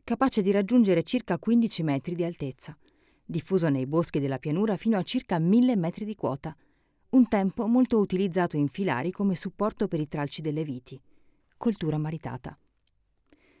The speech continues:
Riconoscibile per le foglie piccole a cinque lobi,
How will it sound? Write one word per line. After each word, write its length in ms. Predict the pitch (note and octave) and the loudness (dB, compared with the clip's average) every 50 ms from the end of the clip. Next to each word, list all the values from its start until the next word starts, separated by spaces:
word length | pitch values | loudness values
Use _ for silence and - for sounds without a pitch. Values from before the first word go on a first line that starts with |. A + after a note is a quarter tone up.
| _ _ | _ _
Riconoscibile 720 | - A3 A#3 - B3+ B3+ A#3+ - - B3 A#3+ A3 E3+ D3 | -2 0 2 4 4 4 4 2 0 -2 0 2 2 2
per 160 | - D3+ C#3+ | 2 0 0
le 100 | D3 D3+ | 0 -2
foglie 440 | - - F#3 F#3+ G3 F3 D3+ C#3+ C#3 | 0 0 0 2 2 2 0 0 -2
piccole 680 | - - D#3 C#3 - - _ - F3 E3+ F3+ A3 B3 B3 | -4 -8 -12 -14 -14 -16 _ -4 -2 -2 -2 -2 -2 -4
a 80 | A3+ G3+ | -4 -6
cinque 380 | - - A#3+ A#3+ A3+ - B3 | -2 0 2 2 2 2 0
lobi, 380 | A3 E3 A#2 A2+ C3 D#3 F3+ | 0 0 0 -2 -4 -6 -6